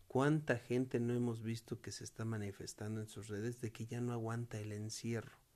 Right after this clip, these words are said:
Ujú. ¿Por qué? Porque no tienen ese sistema o ese patrón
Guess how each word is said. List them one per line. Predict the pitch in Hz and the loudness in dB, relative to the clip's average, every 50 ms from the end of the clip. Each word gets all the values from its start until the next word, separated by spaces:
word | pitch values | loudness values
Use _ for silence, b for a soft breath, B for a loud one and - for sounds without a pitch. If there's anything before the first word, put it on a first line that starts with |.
| b b b b b b b b b b b b - | b b b b b b b b b b b b -10
Ujú. | - 101 92 117 123 139 151 - B B B B B B B B - | -8 -4 2 2 2 2 2 -2 B B B B B B B B -6
¿Por | - 120 113 - | -4 -4 -4 2
qué? | - 147 139 | 2 2 2
Porque | - - 117 110 - 127 | 2 0 -2 2 4 4
no | 123 131 135 135 | 4 4 4 2
tienen | - - 147 143 143 147 147 160 156 151 - - - _ | 2 2 4 6 6 6 6 4 2 0 -6 -14 -20 _
ese | - 117 113 - - 143 | -6 -4 -4 -2 -2 -2
sistema | 127 - - 110 - - - - 123 120 120 123 131 147 160 - - - - - | -2 -2 -2 -2 -4 -4 0 2 2 4 4 4 2 0 -2 -6 -12 -20 -20 -12
o | - 117 110 110 | -8 -4 -2 0
ese | 113 113 - - 135 | 0 0 0 0 -2
patrón | - - 107 104 - - 117 107 120 123 127 131 | -2 0 -4 -4 -2 -2 0 2 2 2 2 2